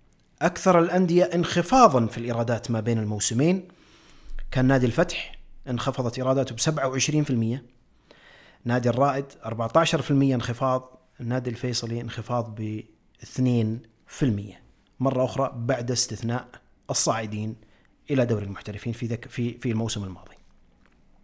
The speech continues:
هذه الإيرادات بشكل عام. أبدخل في تفصيل الإيرادات كل، كل صنف منهم اللي هي أنواعها. أبتكلم أولًا عن دعم الوزارة ودعم الاتحاد السعودي. أه،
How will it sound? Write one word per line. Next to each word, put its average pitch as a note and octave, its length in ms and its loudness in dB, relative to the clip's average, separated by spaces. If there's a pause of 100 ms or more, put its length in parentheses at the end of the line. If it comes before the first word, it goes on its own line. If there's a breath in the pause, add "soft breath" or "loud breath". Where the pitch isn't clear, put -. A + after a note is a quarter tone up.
(720 loud breath)
هذه G3+ 520 6 (280)
الإيرادات F3 540 4
بشكل D#3 320 -2
عام. F#2 120 -10 (400)
أبدخل F#3+ 340 0
في F#3 100 0
تفصيل F3+ 340 6
الإيرادات D#3+ 440 4
كل، F#3+ 480 2
كل F#3 180 6
صنف F3 320 6
منهم F#2 220 -8 (680 soft breath)
اللي C3 120 2
هي D3 140 4
أنواعها. D#3 460 6 (1300 loud breath)
أبتكلم G#3 360 10
أولًا G#3 240 12
عن E3 140 6
دعم D#3+ 200 8
الوزارة C#3+ 340 8
ودعم B2 200 2
الاتحاد B2 300 -4
السعودي. - 360 -10 (1800)
أه، C#3+ 340 2